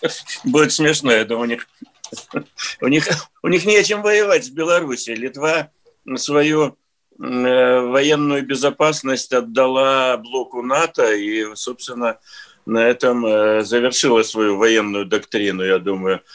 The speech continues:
Поляки тоже члены нато. Ну, в общем, ну, интересно всё,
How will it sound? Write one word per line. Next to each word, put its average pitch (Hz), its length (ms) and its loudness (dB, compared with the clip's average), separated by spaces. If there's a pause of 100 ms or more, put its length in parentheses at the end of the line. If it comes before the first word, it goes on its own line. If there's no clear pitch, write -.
(360)
Поляки 139 460 2
тоже 143 380 -6
члены 120 480 -2
нато. 113 520 0
Ну, 143 200 2
в - 20 4
общем, 175 360 -2
ну, 226 220 0
интересно 214 600 0
всё, 110 960 0